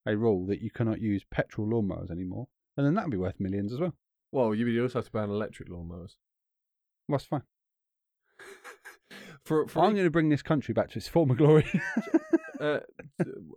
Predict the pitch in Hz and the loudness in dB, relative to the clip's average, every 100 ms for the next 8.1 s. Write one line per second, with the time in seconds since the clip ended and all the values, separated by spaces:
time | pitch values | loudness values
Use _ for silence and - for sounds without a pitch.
0 | - - 156 - - 190 190 165 156 139 | -14 -6 -4 -4 -2 2 2 2 0 0
1 | - 131 113 98 95 127 139 135 143 139 | 0 -4 -2 -4 -2 2 2 2 2 0
2 | 135 139 143 156 135 135 127 117 107 95 | -2 -2 0 0 0 -2 -2 0 -2 0
3 | 107 - 170 151 123 - - - 165 170 | -2 -2 -2 -2 -4 -8 -20 -6 0 2
4 | 170 139 - 143 131 - 104 95 - 113 | 0 -2 -8 -4 -4 -2 -4 -6 -4 -2
5 | 110 107 101 107 92 101 78 101 101 95 | 0 -2 -4 -6 -6 -6 -6 -6 -8 -10
6 | - _ _ - 123 104 - - 110 98 | -16 _ _ -8 -4 -4 -6 -10 -6 -4
7 | 98 95 92 - 90 80 95 101 92 87 | -4 -6 -8 -12 -12 -10 -8 -6 -4 -6